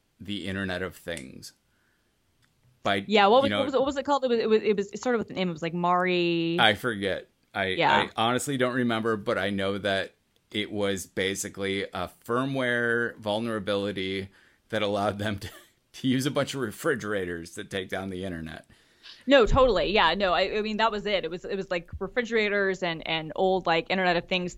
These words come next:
Speaker 2: stuff and, like, T Vs and, like, stuff that nobody had ever updated. And it's like, yeah.
Speaker 1: Right. And no, it's gonna be a long time before, well, I don't think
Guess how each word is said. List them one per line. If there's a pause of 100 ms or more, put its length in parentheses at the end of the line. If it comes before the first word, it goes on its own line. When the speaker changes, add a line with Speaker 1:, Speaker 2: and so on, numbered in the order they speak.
Speaker 2:
stuff
and,
like,
T
Vs
and,
like,
stuff
that
nobody
had
ever
updated.
And
it's
like, (500)
yeah. (500)
Speaker 1:
Right.
And
no,
it's
gonna
be
a
long
time
before,
well,
I
don't
think